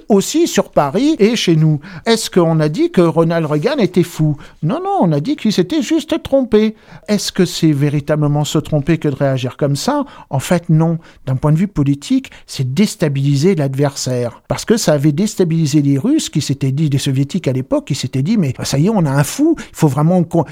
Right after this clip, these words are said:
il faut vraiment qu'on se mette autour de la table avec lui et qu'on règle cette histoire de missiles parce que lui, il va véritablement nous les lancer. »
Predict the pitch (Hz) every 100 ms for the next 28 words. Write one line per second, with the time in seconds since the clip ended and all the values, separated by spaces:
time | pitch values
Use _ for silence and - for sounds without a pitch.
0 | - 151 165 151 175 185 156 175 170 143
1 | 143 143 143 175 156 131 139 - 277 311
2 | - 165 147 139 147 135 202 180 147 156
3 | 151 139 175 147 135 339 185 - 156 320
4 | 226 156 156 180 180 160 254 320 220 220
5 | 202 180 - 151